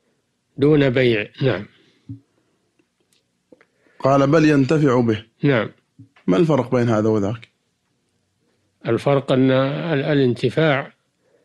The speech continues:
Speaker 1: غير البيع. البيع نقل ملك، و-، وهو لا يملكها. وأما الانتفاع فإنه ينتفع به كغيره من الناس.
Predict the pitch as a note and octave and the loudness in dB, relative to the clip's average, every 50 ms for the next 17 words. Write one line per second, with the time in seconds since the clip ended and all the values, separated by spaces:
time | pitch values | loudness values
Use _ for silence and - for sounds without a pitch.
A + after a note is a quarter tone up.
0 | _ _ _ _ _ _ _ _ _ - B2+ D#3+ F3+ F3 D3+ C3+ A#2+ G#2 A#2 G#2+ | _ _ _ _ _ _ _ _ _ -2 0 2 2 2 2 0 0 -2 -2 -4
1 | G#2 - - - - - - _ _ _ _ _ _ _ _ - - - _ _ | -4 -6 -10 -14 -20 -20 -20 _ _ _ _ _ _ _ _ -20 -20 -20 _ _
2 | _ - A2 A2 A2 C3+ D#3 D3+ B2+ C3 D3+ D#3+ D3 - D3 C#3+ D#3 E3 D3+ A#2+ | _ -6 -4 -2 0 0 0 2 2 0 0 0 0 0 2 2 4 2 2 0
3 | - - - - - - - - _ _ _ _ _ _ _ _ _ _ _ _ | -2 -6 -14 -20 -20 -20 -20 -20 _ _ _ _ _ _ _ _ _ _ _ _
4 | _ _ _ _ _ _ _ _ _ _ _ _ _ _ _ _ _ - C3+ C#3 | _ _ _ _ _ _ _ _ _ _ _ _ _ _ _ _ _ -2 0 0
5 | D3 D3+ C#3+ C#3 C3 C#3 C#3+ D3 D3+ E3+ D#3+ D3+ C#3 C3+ C3 B2+ B2 - - - | 2 2 2 2 2 2 2 2 2 2 2 2 2 2 2 2 0 -2 -6 -14
6 | F#2 G2 - _ _ _ _ _ _ _ _ _ _ _ _ _ _ _ _ _ | -16 -16 -18 _ _ _ _ _ _ _ _ _ _ _ _ _ _ _ _ _
7 | _ _ - C3 C#3 E3 D#3+ D3 C3 B2 B2 B2 A#2 A2+ - B2+ - - C#3 E3 | _ _ -2 0 0 2 2 2 2 2 2 0 0 0 -2 -4 -2 -2 -2 -2
8 | G3 - _ _ _ _ _ _ _ _ _ _ _ _ _ _ _ - - E3 | -4 -6 _ _ _ _ _ _ _ _ _ _ _ _ _ _ _ -4 -2 0
9 | E3+ F3+ E3+ D3+ D3+ D3+ D3+ D3+ C#3+ C#3 - F3+ F3 - C3+ C3+ A#2 A#2 A#2 A#2 | 2 2 4 4 4 4 2 2 2 0 0 0 0 2 0 0 2 0 0 2
10 | C#3+ D#3+ G3+ F3+ - - F3+ F3 D#3+ C3+ A#2+ A2+ G#2+ A#2 B2 A#2+ A#2 A#2 A#2 A#2 | 2 2 0 0 0 0 0 2 2 2 0 0 0 0 0 0 2 2 0 0
11 | A2+ A#2 A#2 - - - | 0 -2 -6 -8 -12 -14